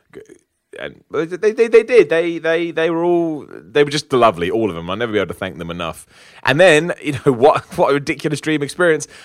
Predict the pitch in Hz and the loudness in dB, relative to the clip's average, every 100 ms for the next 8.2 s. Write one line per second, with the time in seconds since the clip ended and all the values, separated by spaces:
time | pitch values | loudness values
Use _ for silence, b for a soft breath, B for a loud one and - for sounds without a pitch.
0 | B 160 165 180 175 156 170 170 175 170 | B 2 4 4 2 2 2 4 4 4
1 | 90 131 165 127 143 147 147 160 160 160 | 0 0 2 2 2 0 0 0 0 2
2 | 170 165 160 156 - 170 170 202 156 - | -4 0 -2 -2 -4 -2 0 0 -4 -4
3 | 107 90 78 82 104 160 - - 220 - | -4 -2 -4 -4 -4 -4 -6 -8 -6 -2
4 | 147 139 208 311 - B B B - 180 | -2 0 -2 -2 -12 B B B 2 2
5 | 180 180 175 123 92 92 104 95 107 107 | 4 2 2 0 -2 -4 -4 -2 -4 -4
6 | 104 _ _ _ _ 147 151 - 143 156 | -8 _ _ _ _ -16 -12 0 2 4
7 | 165 131 104 104 110 123 113 104 110 107 | 4 2 -2 -4 -4 -4 -6 -4 -2 0
8 | 110 | -2